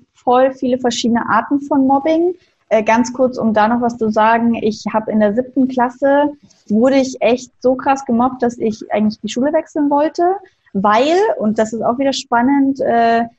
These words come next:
in Bezug auf dieses Thema Sexualität, ich damals schon mit meinen, wie alt war ich da, dreizehn Jahren, äh, Fotoshooting mit meiner Freundin gemacht hab und, äh, in Unterwäsche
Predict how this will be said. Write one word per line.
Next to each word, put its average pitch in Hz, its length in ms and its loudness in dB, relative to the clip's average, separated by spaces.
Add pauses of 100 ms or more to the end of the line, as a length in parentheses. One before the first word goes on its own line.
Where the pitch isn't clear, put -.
(120)
in 220 100 -2
Bezug 226 240 -2
auf 226 120 -2
dieses 214 220 -2
Thema 220 240 0
Sexualität, 214 840 -2 (300)
ich - 240 -6
damals 277 720 2
schon 285 280 2
mit 208 180 -2
meinen, 233 440 2
wie 226 100 0
alt 233 220 -2
war 254 220 0
ich 226 120 -8
da, 190 140 0
dreizehn 226 540 -2
Jahren, 247 460 -2 (340)
äh, 220 160 2
Fotoshooting 269 680 0
mit 240 120 -2
meiner 214 320 -2
Freundin 247 280 0
gemacht 262 320 0
hab 269 160 -2
und, 233 240 -2
äh, 214 260 2
in 220 300 0
Unterwäsche 233 760 0